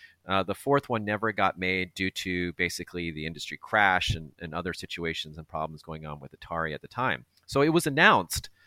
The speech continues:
but it never got created or released. There were just some initial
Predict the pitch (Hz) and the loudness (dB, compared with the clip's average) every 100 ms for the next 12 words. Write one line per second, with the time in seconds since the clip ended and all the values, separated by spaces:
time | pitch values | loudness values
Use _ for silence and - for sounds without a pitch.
0 | _ _ _ - 110 107 113 117 113 110 | _ _ _ 4 6 6 4 4 4 4
1 | 107 101 98 - - - 98 90 - - | 4 4 2 -2 -16 0 4 4 0 -8
2 | 101 95 95 92 95 90 87 92 85 - | 0 2 2 -4 -4 -4 -2 -2 -4 -2
3 | 117 117 - 143 - 139 120 110 113 123 | 0 0 2 2 2 0 0 0 0 2
4 | 104 92 | 0 0